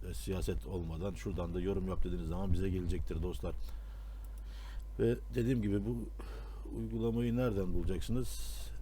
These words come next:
En basit yolu Telegram, e, Telegram kanalımızı, e, ziyaret etmeniz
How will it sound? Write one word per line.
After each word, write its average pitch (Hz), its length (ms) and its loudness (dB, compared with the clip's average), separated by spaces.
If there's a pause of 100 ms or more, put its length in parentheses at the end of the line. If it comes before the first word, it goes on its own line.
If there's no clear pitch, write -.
(100)
En 110 440 2
basit 92 360 -2
yolu 113 420 0 (120)
Telegram, 104 500 2 (1160)
e, 98 40 -4 (280)
Telegram 101 400 2
kanalımızı, 90 640 0 (1040)
e, 92 40 -4 (880)
ziyaret 95 440 2
etmeniz 90 480 0